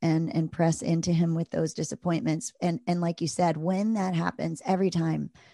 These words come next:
that I've done that, he has met me and, and I have experienced healing. And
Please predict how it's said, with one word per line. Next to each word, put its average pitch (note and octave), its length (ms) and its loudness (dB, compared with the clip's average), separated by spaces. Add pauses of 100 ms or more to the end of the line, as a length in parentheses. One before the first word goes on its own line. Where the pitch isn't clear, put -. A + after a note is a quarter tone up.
(140)
that F3 100 2
I've E3+ 200 0
done E3+ 200 0
that, E3 180 0
he F3 200 -4
has E3+ 140 -2
met F3 300 -2
me E3 380 -4
and, E3 280 -2
and E3 120 0
I D#3+ 120 2
have D3 240 -4 (720)
experienced F3+ 840 -2
healing. F3 640 0
And D#3+ 380 0